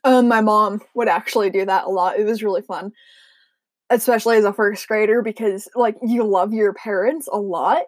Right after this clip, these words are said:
and you want to see them all the time. So I'd be really happy when my mom would come and I could just read to her for a day.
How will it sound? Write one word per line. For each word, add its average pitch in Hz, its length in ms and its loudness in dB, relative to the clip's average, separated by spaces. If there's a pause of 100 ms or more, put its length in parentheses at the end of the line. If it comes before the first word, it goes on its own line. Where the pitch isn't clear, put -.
(180)
and 214 200 -2
you 190 120 -4
want 202 260 -6
to 247 100 -2
see 214 200 -4
them 240 180 -2
all 220 140 0
the 180 80 -6
time. 202 380 -2
So - 120 -8
I'd 208 140 -2
be 208 120 -2
really 202 220 2
happy 214 340 -4
when 208 160 -6
my 185 100 -4
mom 185 260 -2
would 202 120 -8
come 220 300 -4 (340)
and 220 100 0
I 202 80 0
could 208 120 -2
just 202 160 -4
read 190 240 -2
to 214 120 0
her 214 100 6
for 214 220 4
a 214 40 4
day. 214 260 0